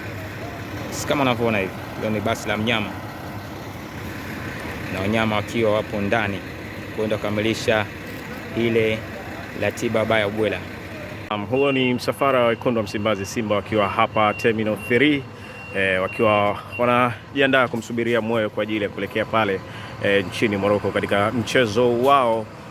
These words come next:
Speaker 2: wa, eh, fainali ya kwanza ya kombe la shirikisho barani Afrika ambao utapigwa katika dimba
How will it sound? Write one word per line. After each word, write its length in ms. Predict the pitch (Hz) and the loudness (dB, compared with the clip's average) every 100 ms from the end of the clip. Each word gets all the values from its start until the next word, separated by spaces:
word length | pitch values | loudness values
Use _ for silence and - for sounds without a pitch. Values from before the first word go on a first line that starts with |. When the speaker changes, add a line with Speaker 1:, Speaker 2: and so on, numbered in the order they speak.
| - - | -16 -6
Speaker 2:
wa, 440 | 110 110 107 104 104 - - - - 98 | 0 2 4 2 -2 -8 -14 -16 -8 -6
eh, 80 | 98 | -4
fainali 380 | 117 120 131 123 | -2 4 4 4
ya 80 | 117 | 0
kwanza 380 | - 127 98 95 | 2 0 0 -2
ya 140 | 92 | -2
kombe 340 | - 107 95 90 - - 104 | -2 -2 -2 -6 -8 -6 -4
la 80 | |
shirikisho 460 | - 104 113 98 104 | -2 0 0 0 2
barani 300 | 98 98 107 | 2 2 2
Afrika 300 | 107 113 107 | 0 0 0
ambao 380 | 107 127 120 113 - - - - | 4 4 4 0 -8 -14 -14 -6
utapigwa 420 | 110 120 151 139 | 0 2 2 4
katika 200 | 123 120 | 4 4
dimba 460 | 120 120 113 104 | 4 4 4 4